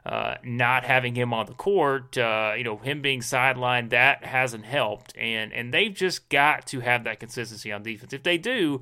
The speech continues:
you know, they can be a second weekend N C double A tournament type of team because we're seeing them sort of round into form in terms of, of not just having guys like Skylar Mays, but you're having Emmett Williams and, and, you know, Darius Days, all these other guys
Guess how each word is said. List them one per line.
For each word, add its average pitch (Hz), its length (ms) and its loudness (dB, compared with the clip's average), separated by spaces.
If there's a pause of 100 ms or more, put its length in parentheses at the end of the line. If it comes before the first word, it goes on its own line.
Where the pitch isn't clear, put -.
(320)
you 147 120 0
know, - 20 -2
they 165 220 6
can 185 200 0
be 147 200 4
a 123 100 4
second 120 420 0
weekend 107 400 -6
N 110 80 -6
C 113 140 -8
double 104 200 -6
A 101 60 -6
tournament 104 400 -10
type 104 220 -4
of - 80 -20
team 101 300 -8
because 101 360 -10
we're 160 200 -6
seeing 170 460 -2
them 123 280 0 (320)
sort 147 240 0
of 117 100 0
round 123 380 6
into 113 180 -2
form 131 500 -2
in 117 80 -6
terms 120 460 -6
of, 117 280 -4
of 120 200 -6
not 147 300 4
just 139 220 -4
having 123 280 4
guys 110 300 0
like 107 140 -8
Skylar 107 340 -4
Mays, 139 300 0
but 123 100 -8
you're 113 140 -2
having 113 240 -2
Emmett 120 200 -6
Williams 117 540 -4
and, 104 120 -12
and, 107 180 -8
you 104 60 -10
know, 101 100 -8
Darius 120 400 -2
Days, 117 380 2
all 135 180 -2
these 180 160 -6
other 151 160 0
guys 120 480 2